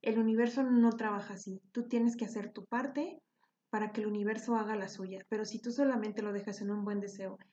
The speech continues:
y a los veinte días de no-, de, de enero ya lo tiraste por la borda, así como haces esa cosa, vas a hacer todas. Y por eso es que al final del año otra vez dices, "No aprendí inglés, no me hice de un coche, no pagué mis deudas, no bajé de peso,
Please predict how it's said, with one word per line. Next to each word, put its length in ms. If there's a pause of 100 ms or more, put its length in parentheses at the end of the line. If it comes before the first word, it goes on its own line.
(300)
y 140
a 80
los 400
veinte 460
días 420
de 200
no-, 220
de, 400
de 140
enero 340 (540)
ya 220
lo 120
tiraste 340
por 200
la 100
borda, 600
así 260
como 240
haces 240
esa 240
cosa, 240
vas 160
a 20
hacer 300
todas. 320
Y 40
por 200
eso 100
es 100
que 120
al 100
final 320
del 160
año 220
otra 200
vez 140
dices, 300 (580)
"No 140
aprendí 280
inglés, 460
no 100
me 140
hice 160
de 80
un 140
coche, 400
no 160
pagué 240
mis 240
deudas, 400
no 140
bajé 280
de 120
peso, 560